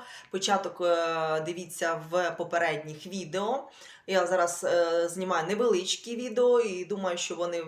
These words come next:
якраз вмістяться, да, в цей час. Вони можуть, ви можете повністю їх прослухати. І тому далі. Як, о, ем,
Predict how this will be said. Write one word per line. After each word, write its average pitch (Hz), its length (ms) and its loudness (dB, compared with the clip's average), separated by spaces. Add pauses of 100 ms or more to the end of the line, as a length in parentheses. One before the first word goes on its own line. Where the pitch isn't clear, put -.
якраз 170 560 -2
вмістяться, 170 540 -8
да, 208 140 2
в 220 80 -2
цей 147 200 -8
час. 247 440 0 (560)
Вони 202 280 0
можуть, 185 360 -6
ви 185 140 -4
можете 190 280 -4
повністю 185 460 -6
їх 170 120 -8
прослухати. 180 580 -10 (920)
І 208 100 -4
тому 233 480 2
далі. 175 380 2 (720)
Як, 233 640 4
о, 202 200 6
ем, 185 360 6